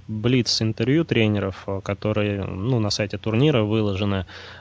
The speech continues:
Э, и оказалось, что очень многие тренеры совсем недавно работают с, э, командами, недавно их приняли, м, там,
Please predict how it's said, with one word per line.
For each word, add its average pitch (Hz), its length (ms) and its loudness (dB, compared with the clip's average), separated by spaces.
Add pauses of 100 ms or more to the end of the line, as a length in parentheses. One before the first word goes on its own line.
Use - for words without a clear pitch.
(120)
Э, 113 340 6
и 110 200 2
оказалось, 135 440 4
что - 100 -2
очень 127 180 2
многие 120 300 4
тренеры 120 560 2
совсем 117 280 -2
недавно 120 420 4
работают 101 500 -4
с, - 240 -8
э, 98 260 -6
командами, 113 460 0
недавно 107 380 0
их - 100 -10
приняли, 120 460 0
м, 90 440 -8
там, 90 380 -12